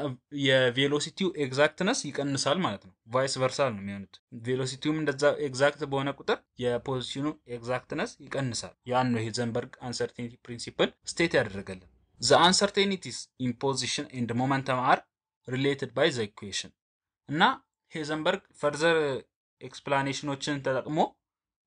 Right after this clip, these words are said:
አንድ ኢኩዌሽን ሰጥቶናል። ምን የሚል? Change in momentum times change in x ሪሌት አድርጓቸው ማለት ነው ፖዚሽንን እና ሞመንተምን። Change in position times change in momentum ይበልጣል ወይም እኩል ይሆናል ከፕላንክስ ኮንስታንት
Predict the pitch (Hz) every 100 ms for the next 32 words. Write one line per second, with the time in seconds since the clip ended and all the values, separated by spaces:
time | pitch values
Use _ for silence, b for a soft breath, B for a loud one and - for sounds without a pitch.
0 | _ 147 175 160 - 151 180 147 113 110
1 | 95 98 139 165 175 269 _ _ _ _
2 | _ _ _ _ - 160 165 170 160 160
3 | 175 175 185 185 131 127 - 147 147 143
4 | 135 - 156 214 - - _ _ 139 135
5 | 147 156 139 123 117 - 190 151 101 95
6 | 90 _ - 113 104 127 123 127 139 226
7 | - _ _ _ _ 135 135 127 120 110
8 | 98 _ _ _ _ _ - 151 156 165
9 | 165 156 147 - 180 180 139 135 131 -
10 | 139 139 139 139 _ _ - 131 147 147
11 | 185 247 _ _ _ _ - 127 139 139
12 | 135 139 143 143 143 151 151 160 247 -
13 | _ _ _ - - 143 127 120 - -
14 | 113 104 - 98